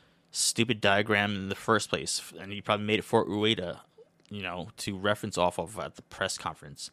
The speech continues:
And then they looked at it and they probably decided, "Oh, it's not bad," and they decided to release it as part of, like, the policy statement package as well for, like, you know, the, everybody, for the public to see. So,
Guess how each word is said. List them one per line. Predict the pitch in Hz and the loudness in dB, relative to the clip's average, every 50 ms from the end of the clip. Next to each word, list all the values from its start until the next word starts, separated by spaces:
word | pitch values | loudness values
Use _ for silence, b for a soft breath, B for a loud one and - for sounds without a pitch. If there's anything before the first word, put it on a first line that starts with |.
| b b b b b | b b b b b
And | 107 104 104 | -2 -2 2
then | 98 107 117 117 113 113 107 101 | 4 4 4 4 2 0 0 2
they | 107 107 110 110 | 4 4 4 4
looked | 107 107 110 127 - - | 2 2 0 0 4 6
at | 131 117 | 6 6
it | 110 | 4
and | 110 107 | 2 0
they | 113 | -2
probably | 113 - - 117 110 113 | -2 0 -2 -2 -2 -2
decided, | 120 - - 92 90 120 123 156 - 67 71 71 85 | -2 -2 0 2 2 2 2 0 -2 -10 -12 -8 -6
"Oh, | - 311 381 - - | -4 -4 -2 -2 -4
it's | - 185 - | -4 -4 -2
not | - 208 180 | -2 -2 2
bad," | - 233 180 131 | 4 6 6 6
and | 117 110 | 6 4
they | 110 110 | 0 -2
decided | 113 123 113 - 120 113 - | -2 -4 -4 -2 -2 0 0
to | 110 | -2
release | 101 104 110 113 - - | -2 0 0 0 0 0
it | 98 | 0
as | 101 | -2
part | - - - 107 101 | 0 2 4 4 4
of, | 98 | 4
like, | 98 92 | 0 -4
the | - - | -6 -2
policy | - - 104 101 - - | 2 4 4 4 4 0
statement | 113 - - - 92 95 95 | -6 -4 -2 -2 -2 -2 -2
package | - - 92 - - 117 | 0 0 0 0 0 -4
as | 87 87 90 | -8 -6 -2
well | 98 98 90 85 | 0 0 0 0
for, | - - 98 | -2 -2 0
like, | 92 90 90 90 _ _ | 0 0 -2 -4 _ _
you | - 104 95 | -10 -10 -8
know, | 85 80 85 87 | -8 -8 -6 -6
the, | 95 87 87 90 - - | -4 -4 -4 -6 -4 -4
everybody, | 101 98 98 - - - | -4 -4 -4 -4 -8 -10
for | - - 92 | -10 -10 -12
the | 90 | -6
public | - - 101 - - - | -2 -2 -2 -2 -2 -8
to | - | -10
see. | - - - - _ b b b b b b b b b b b b b _ _ _ _ - - | -12 -12 -14 -18 _ b b b b b b b b b b b b b _ _ _ _ -20 -16
So, | - - - 131 92 - - | -4 0 2 4 4 2 0